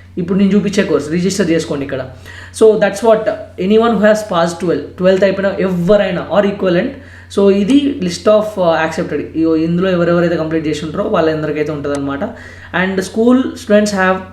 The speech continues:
appeared class, uh, appeared for the class eleven final exams can apply irrespective of the group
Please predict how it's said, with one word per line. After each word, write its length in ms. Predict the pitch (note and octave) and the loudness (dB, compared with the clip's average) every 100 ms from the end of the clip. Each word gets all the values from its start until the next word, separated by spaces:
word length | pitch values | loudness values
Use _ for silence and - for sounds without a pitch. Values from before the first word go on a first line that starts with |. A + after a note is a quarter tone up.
| - | -4
appeared 380 | - F#3 F#3+ F#3+ | -2 0 0 0
class, 320 | - E3 F3+ - | 0 0 0 -6
uh, 340 | - D3 D3 D3+ | -10 -8 -4 -4
appeared 240 | F3+ F#3+ | -2 0
for 180 | G3 F#3 | 2 2
the 40 | F3 | 2
class 260 | D#3+ E3 F#3 | 0 0 -2
eleven 160 | F3 E3+ | -2 -2
final 200 | D#3 D#3+ | -2 -2
exams 320 | D3 G3 - | -2 -6 -4
can 80 | F3+ | -2
apply 380 | D#3 - G3 F#3+ | -2 -2 0 0
irrespective 460 | F3+ - F3 F3+ E3+ | 0 -2 -4 -2 -2
of 120 | D3+ | -2
the 60 | D#3+ C#3+ | -2 0
group 240 | E3 F#3 | 2 2